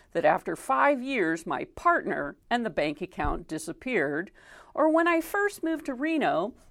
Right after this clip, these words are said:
my father and I merged with another company, Granite Business Services, and after one year, that partnership fell apart and cost us a lot of money. So when I say deciding whether to take a partner is a big strategic decision,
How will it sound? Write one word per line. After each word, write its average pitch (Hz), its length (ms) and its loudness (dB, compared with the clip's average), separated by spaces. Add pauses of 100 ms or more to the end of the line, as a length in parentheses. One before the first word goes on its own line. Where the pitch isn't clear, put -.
(120)
my 165 140 0
father 254 480 -2
and 214 100 -4
I 185 140 -2
merged 190 400 -2
with 165 220 -4
another 254 340 -2
company, 160 560 -6
Granite 160 460 -2
Business 277 400 -2
Services, 156 720 -4 (300)
and 151 160 -6
after 151 280 -6
one 254 360 0
year, 165 540 0 (120)
that 233 400 2
partnership - 680 0
fell 151 220 0
apart 262 520 2 (180)
and 208 160 -6
cost 196 420 -2
us 139 340 0
a 196 80 0
lot 151 280 0
of 139 120 -12
money. 160 440 -2 (1040)
So - 180 -6
when 277 200 0
I 415 200 0
say 277 640 2 (120)
deciding 180 640 0
whether 196 260 0
to 240 140 -8
take 214 240 -2
a 180 40 0
partner 185 540 0
is 151 140 -6
a 139 60 -6
big 220 380 2
strategic 208 760 -8
decision, 277 640 -6